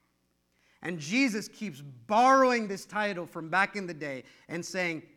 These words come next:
"Here's who I am." And guess what you see in Mark's gospel? Jesus has authority. In fact, in chapter one, they go, "Who teaches like this? We've never seen anyone have authority like that."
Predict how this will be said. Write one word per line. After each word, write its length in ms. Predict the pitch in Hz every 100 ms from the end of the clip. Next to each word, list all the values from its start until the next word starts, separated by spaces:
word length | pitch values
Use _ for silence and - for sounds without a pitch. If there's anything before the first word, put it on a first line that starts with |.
| _
"Here's 560 | - 247 262 214 160
who 220 | - 175 151
I 120 | 131
am." 260 | 110 98 82 _ _ _ _ _ -
And 160 | 185
guess 240 | 190 262 254
what 180 | 269
you 60 | 226
see 300 | 220 226 214
in 100 | 185
Mark's 300 | 175 175 -
gospel? 500 | 175 147 - - 87 _ _ _ _ _ _ _ _ _ _ 117
Jesus 420 | 151 190 196 185
has 340 | 175 175 165 -
authority. 640 | - 143 120 107 113 170 _ _ _ _ _ _ _ -
In 80 |
fact, 280 | 170 165 165
in 120 | 165
chapter 340 | 165 185 180 170
one, 420 | 147 180 220 220
they 120 | 185
go, 280 | 170 175 151 - _ -
"Who 200 | 262 254
teaches 540 | - 214 214 185 156
like 260 | 147 143 147
this? 240 | 139 -
We've 180 | 180 214
never 540 | 185 208 233 254 226
seen 320 | 214 - 180
anyone 400 | 170 180 170 156 - _
have 240 | 180 170
authority 480 | 160 - 156 151 131
like 240 | 120 113 104
that." 220 | 95